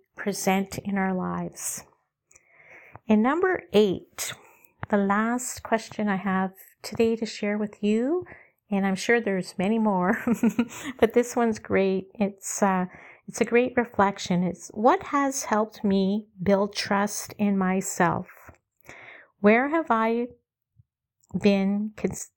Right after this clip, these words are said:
consistent honoring my commitments? What are the small successes I can celebrate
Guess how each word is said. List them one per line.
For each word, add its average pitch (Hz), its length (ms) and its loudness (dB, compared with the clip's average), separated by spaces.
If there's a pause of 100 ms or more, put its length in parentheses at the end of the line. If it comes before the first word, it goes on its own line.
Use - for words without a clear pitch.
consistent - 880 0 (140)
honoring 208 680 2
my 185 380 0 (100)
commitments? - 1040 -4 (1500)
What 214 200 6
are 254 140 2
the 254 160 -2
small 208 540 0
successes 208 1120 -2
I 190 140 -2
can 196 180 0
celebrate 240 880 0